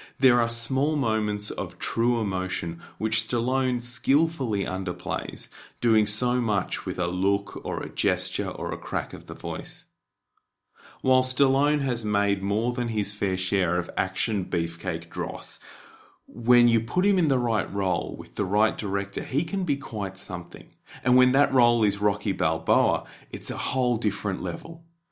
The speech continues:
Stallone knows this character so intimately. He's been on a journey with him for forty years, and his affection for the character that was so palpable in Rocky Balboa is there again, albeit slightly differently, in Creed.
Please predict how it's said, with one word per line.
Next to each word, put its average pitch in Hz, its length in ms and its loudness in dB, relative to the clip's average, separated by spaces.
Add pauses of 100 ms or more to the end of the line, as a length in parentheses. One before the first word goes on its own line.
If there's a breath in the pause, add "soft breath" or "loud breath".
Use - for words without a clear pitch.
(240 soft breath)
Stallone 139 640 2
knows 120 380 0
this 110 180 -6
character 95 460 -6
so 120 560 0
intimately. 98 840 -4 (520 loud breath)
He's 110 180 -2
been 143 260 8
on 143 140 4
a 113 80 4
journey 113 360 2
with 92 200 0
him 92 100 0
for 92 140 -8
forty 117 440 0
years, 92 480 -2 (240 loud breath)
and 110 140 -2
his 110 160 0
affection 165 720 0
for 139 100 0
the 117 100 -2
character 98 460 -2
that 92 160 2
was 98 180 -2
so 131 240 2
palpable 110 680 0
in 90 140 -2
Rocky 92 280 0
Balboa 90 560 2
is 107 240 -4
there 135 240 4
again, 110 440 0 (240 loud breath)
albeit 110 500 6
slightly 98 420 0
differently, 92 840 0 (240 loud breath)
in 98 180 0
Creed. - 520 -6